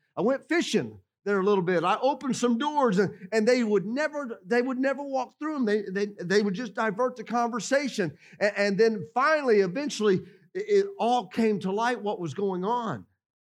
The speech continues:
And my heart just broke over that situation, because I was thinking, "Why wouldn't they let me help them?"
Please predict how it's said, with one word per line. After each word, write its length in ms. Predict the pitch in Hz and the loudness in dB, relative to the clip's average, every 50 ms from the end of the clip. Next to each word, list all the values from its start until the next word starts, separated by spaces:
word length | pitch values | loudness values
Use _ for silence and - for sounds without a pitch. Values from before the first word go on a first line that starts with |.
| _ _ _ _ _ _ _ _ _ _ _ _ _ _ _ _ _ _ _ _ _ _ _ | _ _ _ _ _ _ _ _ _ _ _ _ _ _ _ _ _ _ _ _ _ _ _
And 100 | - 175 | -6 -2
my 140 | 190 - 175 | 0 0 0
heart 420 | 165 156 160 220 269 285 277 247 | 0 0 2 2 2 2 0 -2
just 300 | 180 175 165 143 139 135 | -4 -4 -4 -4 -4 -4
broke 360 | 123 160 214 269 285 277 - | 0 2 2 2 2 0 -2
over 180 | 233 208 165 156 | -4 -4 -4 -4
that 180 | 160 165 - - | -6 -6 -6 -6
situation, 640 | - 220 196 - 185 160 185 233 269 247 - 233 | -6 -6 -4 -4 -4 -2 0 0 0 -2 -4 -6
because 240 | 208 190 - 196 175 | -6 -6 -6 -4 -4
I 60 | 180 | -4
was 120 | 175 160 135 | -4 -4 -6
thinking, 380 | 185 190 175 170 170 175 180 | -6 -6 -4 -2 -4 -4 -4
"Why 400 | 185 220 220 233 269 277 277 320 | -4 -4 -2 0 0 0 2 0
wouldn't 340 | 311 285 285 294 285 220 254 | 0 -2 -4 -6 -6 -4 -2
they 160 | 254 247 254 | -2 -2 -2
let 260 | 247 254 254 262 - 226 | -4 -6 -8 -8 -6 -4
me 220 | 220 208 208 185 | -2 -2 0 0
help 260 | 185 247 - - - | -2 -2 -4 -4 -4
them?" 200 | - 196 165 - | -4 -4 -4 -4